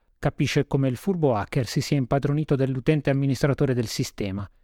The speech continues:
e come abbia fatto a tracciare l'origine delle comunicazioni e delle ricerche che il criminale stava compiendo.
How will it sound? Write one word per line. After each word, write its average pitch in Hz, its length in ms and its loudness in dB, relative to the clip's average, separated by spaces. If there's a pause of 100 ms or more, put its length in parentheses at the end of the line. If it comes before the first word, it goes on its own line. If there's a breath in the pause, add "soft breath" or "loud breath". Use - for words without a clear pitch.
e - 140 -2
come 151 180 2
abbia 147 220 2
fatto 135 280 0
a 123 40 2
tracciare 131 480 0
l'origine 139 440 2
delle 123 220 0
comunicazioni 117 960 -2
e 151 80 -2
delle 127 220 2
ricerche 135 500 0
che - 120 -2
il 127 60 -2
criminale 139 460 0
stava 117 280 0
compiendo. 98 680 -6